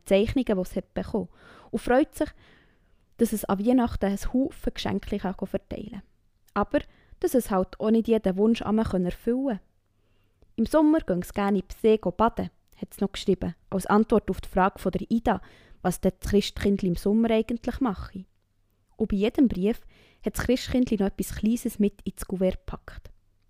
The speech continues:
Alle haben ein paar goldige Sternschnuppenkleberli bekommen,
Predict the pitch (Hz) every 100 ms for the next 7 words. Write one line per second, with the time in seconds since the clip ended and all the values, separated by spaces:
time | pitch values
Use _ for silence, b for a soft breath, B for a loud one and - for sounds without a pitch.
0 | _ 202 214 277 196 170 - - - 214
1 | 240 240 190 - - 175 202 233 220 226
2 | - 220 196 190 196 196 208 196 - 180